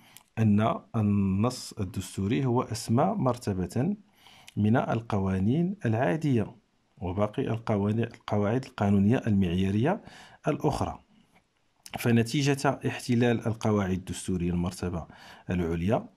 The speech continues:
كان من الضروري إقرار الرقابة على دستورية القوانين لضمان سمو الدستور من جهة،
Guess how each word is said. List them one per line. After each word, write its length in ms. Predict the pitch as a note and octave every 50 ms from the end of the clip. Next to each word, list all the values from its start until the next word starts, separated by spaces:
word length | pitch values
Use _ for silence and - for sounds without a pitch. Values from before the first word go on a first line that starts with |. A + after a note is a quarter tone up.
| _ _ - - - - - _ -
كان 300 | C#3 C3 C3 C#3 C#3+ C#3
من 160 | C#3 C3+ C3
الضروري 720 | A#2 G2 - - G#2+ G2+ F#2+ F#2 F2+ F#2 G#2+ D3+ A3+ C4 - - -
إقرار 500 | - - - A2+ B2 C3+ D#3 D#3 - - -
الرقابة 640 | A#2 G#2+ G2+ G#2 G2 - - F#2+ F2+ F#2+ A#2+ - - -
على 220 | - G2 F#2 F#2+
دستورية 540 | F2 F2 - - - A2+ G#2+ G#2 G#2 G2+ F2+ - - F#2 - -
القوانين 840 | F#2 E2+ - - - E2+ E2+ E2 D2 D2 F#2 F#2 G#2 C3 F3 F3+ - - _ - - - - _ - -
لضمان 720 | C3+ E3+ E3+ D#3 D3+ D3+ D3 D3 C#3+ C#3 C#3+ D3+ D#3+ - - -
سمو 460 | - - B2 A#2+ C3 C#3+ C#3+ C#3 C3+
الدستور 720 | B2+ B2 - A#2+ A2+ A2+ - - - G#2+ G#2+ G#2 G#2 G2 - - - -
من 200 | G2+ F#2 F2+ F2
جهة، 440 | E2 E2+ E2+ D2+ D#2+ G2+ - A#3